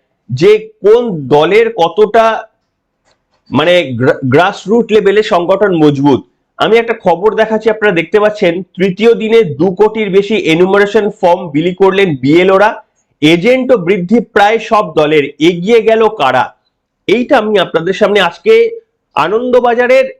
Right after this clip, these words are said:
লেখাটা তুলে ধরবো। তার কারণ গত পর্বে আপনারা অনেকেই বিশ-, অবিশ্বাস করেছিলেন, অবিশ্বাস করার মতোই ঘটনা, যে সাংগঠনিক দিক থেকে তৃণমূলকে পিছিয়ে ফেলে বিজেপি উঠে আসবে,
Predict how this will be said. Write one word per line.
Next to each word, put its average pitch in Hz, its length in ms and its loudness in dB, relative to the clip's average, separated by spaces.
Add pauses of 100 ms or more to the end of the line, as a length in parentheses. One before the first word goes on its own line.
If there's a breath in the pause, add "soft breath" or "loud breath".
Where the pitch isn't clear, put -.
লেখাটা 208 500 2
তুলে 208 240 0
ধরবো। 175 280 0
তার 202 160 0
কারণ 220 300 -2 (260)
গত 214 540 4 (140)
পর্বে 196 280 2
আপনারা 208 280 0
অনেকেই 196 340 0
বিশ-, 202 360 -6
অবিশ্বাস 202 420 -2
করেছিলেন, 220 460 0 (340)
অবিশ্বাস 220 500 -2
করার 220 340 0
মতোই 254 180 0
ঘটনা, 135 500 -2 (420)
যে 143 80 -2
সাংগঠনিক 208 800 0
দিক 220 200 -4
থেকে 262 240 0
তৃণমূলকে 220 640 0
পিছিয়ে 214 420 0
ফেলে 247 280 0
বিজেপি 202 520 0
উঠে 240 240 2
আসবে, 156 440 -2